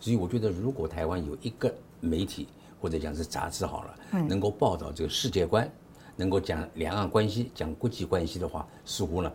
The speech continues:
Speaker 1: 蛮有意义的。
Speaker 2: 嗯。
Speaker 1: 那么立行当然是一个非常非常已经很有经验的一个，
Speaker 2: 是。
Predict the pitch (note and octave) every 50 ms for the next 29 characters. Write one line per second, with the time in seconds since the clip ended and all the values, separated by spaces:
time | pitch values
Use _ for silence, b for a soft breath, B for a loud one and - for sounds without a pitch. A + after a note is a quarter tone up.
0 | - - - E2+ F2 F2+ D#2 D2+ D#2 F2+ F#2 E2 D#2 C2+ C#2 - - - A3+ G3
1 | E3 C#3+ A#2+ B B B B B B - F#2 F2+ F2 E2+ F2 - - - - A#2
2 | G#2 F2+ F#2+ F2 E2 F2 F2 E2+ E2+ E2 E2+ E2 D#2+ D#2 D2+ - A2 G#2 F#2 F#2+
3 | F2 D#2+ E2+ D#2+ D#2+ D#2+ D2+ D2+ D2 C#2+ F2+ A2+ C3+ C3 - - G2 F2+ E2 D2+
4 | D2+ - - E2+ E2 D#2+ D2 D2 D2 D2 D2 D2 D#2 E2 - - - - - -
5 | E3+ D3+